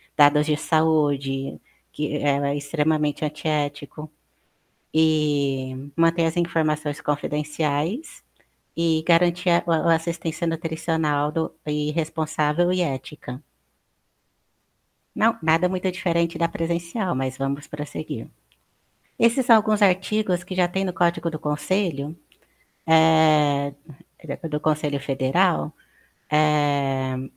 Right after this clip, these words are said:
que também pode ser aplicada à consulta online. O artigo vinte e um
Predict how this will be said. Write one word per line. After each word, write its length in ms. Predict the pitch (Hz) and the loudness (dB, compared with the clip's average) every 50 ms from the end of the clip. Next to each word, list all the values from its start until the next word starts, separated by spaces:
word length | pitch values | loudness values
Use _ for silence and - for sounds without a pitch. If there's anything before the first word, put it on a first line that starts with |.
| _ _ _ _ _ _ | _ _ _ _ _ _
que 540 | _ - - 175 175 175 180 180 180 175 180 - | _ -6 -4 -2 0 0 0 0 -2 -2 -4 -2
também 460 | - 190 180 180 170 170 175 175 175 | 0 0 2 2 2 2 4 2 0
pode 240 | 175 - 180 175 175 | 2 2 0 0 0
ser 160 | - - - | -2 -2 -2
aplicada 560 | - 180 - - 175 175 - 165 165 165 170 | -2 -2 -4 -8 -8 -2 0 0 0 2 0
à 20 | 170 | -2
consulta 480 | - 180 165 175 - 185 170 170 175 | 0 -2 -2 -2 0 -2 -2 0 0
online. 600 | 175 185 185 180 170 156 151 147 139 127 123 120 127 _ _ _ _ _ _ _ _ _ - | 0 0 2 0 0 0 0 0 -2 -4 -6 -8 -10 _ _ _ _ _ _ _ _ _ 2
O 60 | 170 | 4
artigo 420 | 175 185 180 - - 254 262 240 | 4 4 2 0 -2 2 2 2
vinte 340 | 226 220 190 175 - - - | 2 2 0 -2 -4 -4 -2
e 40 | 160 | -2
um 260 | 131 117 113 113 117 | -2 -2 -4 -6 -10